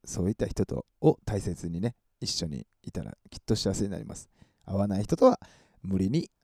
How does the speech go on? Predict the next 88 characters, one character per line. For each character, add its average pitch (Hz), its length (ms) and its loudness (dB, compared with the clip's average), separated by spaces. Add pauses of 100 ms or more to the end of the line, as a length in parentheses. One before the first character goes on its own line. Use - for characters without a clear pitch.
あ 87 100 -10
の、 82 400 -12
合 - 80 -8
わ 90 120 -6
す - 140 -8
必 - 220 -4
要 87 80 -2
も 78 100 -6
な 104 140 0
い 95 60 -2
し、 127 340 -2
別 85 180 -6
に 71 80 -6
そ - 140 -6
の 87 80 -6
人 - 160 -8
に 143 200 -2 (160)
目 - 120 -16
く 101 100 -10
じ 90 100 -6
ら 82 60 -4
立 - 140 -10
て 123 140 -6
て - 80 -2
怒 92 240 -2
る 90 100 0
な 92 100 -6
ん - 60 -14
て 143 140 -2 (120)
い 101 80 -2
う 90 60 -4
こ 92 120 -6
と - 120 -4
も - 100 -8
ね、 104 140 -4 (320)
<laughs> - 920 6
全 82 180 -8
然 101 200 0
し - 160 -2
な 117 80 0
く - 80 -14
て 76 100 -4
大 76 220 -2
丈 95 160 2
夫 - 80 -2
な - 80 -10
ん - 80 -14
で - 80 -10
ね。 - 160 -8 (760)
は - 140 -2
い、 - 20 -2
っ - 40 -14 (180)
て 82 80 -4
い 80 120 -2
う - 60 -4
お - 40 -6
話 - 360 -8
で 62 100 -8
ご - 140 -10
ざ 73 160 -6
い 71 80 -6
ま 65 160 -8
し - 220 -10
た。 - 200 2 (640)
<laughs> 208 1800 8
は 131 160 6
い、 107 100 8
本 113 140 4
日 104 200 2
も 87 140 0
ね、 87 80 2
お 92 100 2
聞 101 160 -4
き 98 140 0
い 87 40 -2
た 90 100 0
だ 85 140 -2
き - 140 -6
あ 78 80 -4
り 107 120 4
が 104 120 6
と 82 120 2
う 73 120 2
ご 82 60 -4
ざ 107 180 4
い 117 80 6
ま 104 140 6
す。 - 160 -4